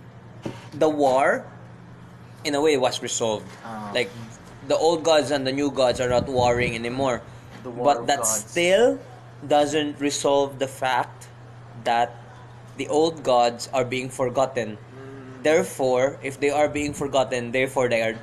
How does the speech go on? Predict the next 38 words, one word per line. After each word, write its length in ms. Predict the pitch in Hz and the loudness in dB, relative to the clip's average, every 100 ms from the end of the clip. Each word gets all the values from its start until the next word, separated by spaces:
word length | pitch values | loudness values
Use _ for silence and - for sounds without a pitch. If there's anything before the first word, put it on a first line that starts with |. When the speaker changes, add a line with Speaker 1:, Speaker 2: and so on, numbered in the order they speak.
| 117 | -6
Speaker 1:
they 120 | 110 | -4
are 120 | 110 | -4
dying. 500 | 110 120 120 110 107 - - - - - - - - - - | 0 0 0 -4 -10 -14 -20 -20 -20 -20 -20 -20 -20 -20 -6
They 120 | 123 | 0
are, 280 | 120 117 113 | 2 2 2
like, 160 | 117 | -2
Speaker 2:
Mm. 300 | 110 - - - | -2 -14 -12 -6
Speaker 1:
it 180 | 127 | -2
does, 200 | 135 175 | 2 2
it 100 | 160 | 2
didn't 260 | 165 202 196 | 0 -2 -2
resolve 600 | 147 139 139 135 117 110 - - - - - - - | -4 0 2 4 2 -6 -16 -20 -20 -20 -20 -20 -6
the 80 | 127 | -6
fact 400 | - 135 131 127 | 0 2 2 0
that 320 | 127 117 - | 0 0 -2
the 340 | 127 120 117 117 | 0 2 2 0
Speaker 2:
Yeah. 160 | 113 120 | -6 -2
Speaker 1:
old 240 | 139 135 | 0 -2
gods 480 | 123 127 123 120 - | 2 4 4 0 -6
were, 460 | 120 120 117 113 107 - - - - - - - | 0 2 2 0 -6 -16 -20 -20 -20 -20 -14 -4
you 100 | 165 | -2
know, 260 | 127 113 - | -2 -6 -10
Speaker 2:
Because 300 | 208 262 226 - | -10 -10 -10 -10
w-, 140 | 208 - | -12 -2
Speaker 1:
dying. 420 | 131 131 120 117 135 | 0 2 2 -2 0
Speaker 2:
the, 120 | 185 | 0
the 20 | |
series 440 | 180 220 220 220 208 | 0 -2 -2 -2 -2
started 580 | 208 190 190 185 170 | 2 2 0 -8 -6
with, 120 | 156 156 - - - - | -8 -10 -16 -20 -20 -10
with 140 | 160 160 - | -10 -8 0
Odin 400 | 214 185 190 180 | 0 2 0 0
having 400 | 175 175 185 180 | 0 0 0 -2
the 80 | 175 | -2
mission 600 | 180 180 - 165 156 156 - - - - - | -2 -4 -2 -2 -2 -4 -16 -20 -20 -20 -12
to, 80 | 165 160 160 | -8 -6 -4
like, 240 | 156 151 151 - - | 0 0 0 -14 -6
uh, 120 | 143 | -6